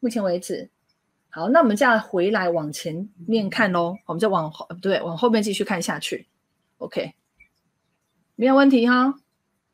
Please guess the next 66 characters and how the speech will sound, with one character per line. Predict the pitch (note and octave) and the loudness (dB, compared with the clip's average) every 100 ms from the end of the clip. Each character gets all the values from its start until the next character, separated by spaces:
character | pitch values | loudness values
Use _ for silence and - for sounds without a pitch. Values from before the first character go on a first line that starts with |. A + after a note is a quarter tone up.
| _ _ _ _ _ _ _ _ - | _ _ _ _ _ _ _ _ -18
好， | - F3 | -4 0
那 | B3 | 2
再 | D#4+ G4 | 4 6
来 | B3+ | 6
比 | A3 F#3 | 6 4
较 | B3+ | 2
偏 | B3 - B3 | 2 2 2
向 | B3 B3+ F3+ | 2 0 0
于 | F3 E3 E3 F3+ - - - | -2 -2 -2 -6 -12 -20 -18
再 | - D4+ | 0 4
难 | A#3+ F#3 G3 | 4 4 0
一 | A#3+ | -2
点 | - F3 E3+ | 0 -2 0
点 | G#3 D3 | 0 -2
的 | - - | -2 -2
哈， | F3+ | 0
你 | D#3+ | -2
们 | E3 | -4
可 | F3 G#3+ | -2 0
以， | F#3+ D3 - _ _ | 0 -4 -8 _ _
呃， | E3 D#3+ D#3 E3+ D3+ | -6 -2 -4 -6 -8
对， | D#3 B2+ - B3 - | -6 -8 -10 -12 -12
<laughs> | - - | -14 -20
理 | - F#3 A3+ | -2 2 2
解 | A#3+ E3 | 4 2
一 | D#3+ | 2
下 | D#3+ D3+ | 0 -2
下。 | - G#3 - - - | -2 -2 -4 -10 0
好， | G#3 | 4
老 | G#3 | 6
师， | A3 | 6
我 | E4 | 6
们 | A3+ | 6
就 | B3 | 6
Canva | B3 B3+ G#3+ | 6 6 4
这 | G#3 | 4
边 | G#3+ | 0
就 | G3+ | 0
结 | |
束 | E3 - | -4 -2
咯， | F3 D#3 F3+ - | -2 -2 -4 -10
OK， | - G#3+ A3+ _ _ | -2 -2 -4 _ _
后 | C#4 | 6
面 | C#4 C4 | 6 6
就 | C4 | 4
是 | |
自 | B3 A#3+ | 2 -2
己 | F3+ | 0
再 | G#3 | 0
往 | F3 | 0
下 | D#3+ G#3 | 0 0
延 | F3+ D#3+ | 0 -4
伸 | D#3 F3 F3 | -2 -2 -2
去 | A3+ | -4
做， | G3+ A3+ D#3 - - _ | 4 4 4 -2 -18 _
再 | - B3+ | 0 2
更 | A#3+ A#3+ | 6 4
细 | A3 - | 4 2
微 | G#3 E3 D#3+ - | 2 2 0 -4
细 | - A#3 | -6 -4
致 | G3 A3 | 0 0
的 | E3+ | 0
一 | D#3 | -4
个 | F3 | -6
修 | - F3+ E3+ | -6 -6 -6
改 | D3 | -10